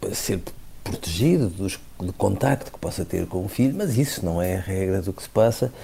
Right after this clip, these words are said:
e, portanto, quando um pai de um momento para o outro fica sem direito ao filho, aquilo que está em causa não é tanto a penalização do pai, <laughs> é também a penalização do filho. E isto é que, a certa altura, eu não percebo muito bem.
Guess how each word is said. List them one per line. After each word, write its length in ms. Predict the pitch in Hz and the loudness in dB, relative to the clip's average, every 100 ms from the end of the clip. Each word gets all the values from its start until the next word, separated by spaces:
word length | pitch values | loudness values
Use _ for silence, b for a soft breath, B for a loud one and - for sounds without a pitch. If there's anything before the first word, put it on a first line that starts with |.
| B B | B B
e, 60 | 127 | 2
portanto, 320 | 120 147 139 | 6 6 6
quando 200 | - 139 | 6 8
um 120 | 143 135 | 6 6
pai 280 | 147 139 | 8 8
de 100 | 139 | 6
um 40 | 143 | 4
momento 240 | 147 143 | 4 4
para 100 | 147 | 6
o 40 | 151 | 8
outro 300 | 147 - B B B B B B - - | 8 6 B B B B B B -18 -10
fica 400 | - 120 - 101 | 0 2 4 2
sem 220 | - 104 | 2 2
direito 280 | 110 110 120 | 6 6 6
ao 80 | 117 | 2
filho, 480 | - 135 135 151 B B B - | 4 4 6 4 B B B 0
aquilo 340 | - 156 147 | 4 8 8
que 80 | 101 | 8
está 200 | - 95 | 0 0
em 100 | 104 | 2
causa 440 | 95 110 120 123 139 | 4 6 6 6 6
não 160 | 143 | 8
é 100 | 143 | 6
tanto 360 | 139 151 131 92 | 4 2 2 0
a 20 | |
penalização 760 | - 87 98 95 98 104 110 107 | -2 2 4 4 2 0 2 2
do 100 | 120 | 2
pai, 300 | 123 131 - | 2 2 2
<laughs> 240 | - - | -4 -4
é 320 | - - - - | -4 -4 -8 2
também 220 | 110 98 | 4 4
a 40 | |
penalização 720 | 85 98 110 120 117 110 120 | 2 0 2 4 4 2 2
do 120 | 120 | 2
filho. 300 | 113 - 127 135 B B B B B 117 | 2 4 2 2 B B B B B 4
E 200 | 135 151 | 6 6
isto 200 | - 185 | 4 -2
é 60 | |
que, 160 | 170 180 | 0 0
a 40 | |
certa 300 | - 147 139 | 0 -2 2
altura, 260 | 131 151 147 | 4 6 6
eu 40 | |
não 120 | 151 | 4
percebo 260 | 151 - 143 | 2 2 2
muito 180 | 143 147 | 4 4
bem. 180 | 147 | 2